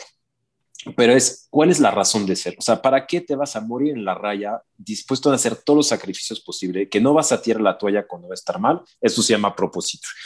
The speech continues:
Y tiene que ser un propósito para mí inmenso de transformación. Entonces, como que eso es algo que si no lo percibo, para mí es un red flag.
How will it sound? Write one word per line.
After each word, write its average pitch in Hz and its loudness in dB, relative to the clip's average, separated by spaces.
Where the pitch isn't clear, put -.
Y 117 -4
tiene 135 2
que - -10
ser 151 4
un 139 2
propósito 104 -2
para 98 -2
mí 117 -6
inmenso 135 0
de 107 0
transformación. 85 -10
Entonces, 110 2
como 117 2
que 131 4
eso 147 0
es 139 -4
algo 113 0
que 117 0
si - 0
no 139 2
lo 185 0
percibo, 120 -4
para 104 -2
mí 104 -2
es 104 -4
un 104 -8
red 98 -4
flag. - -12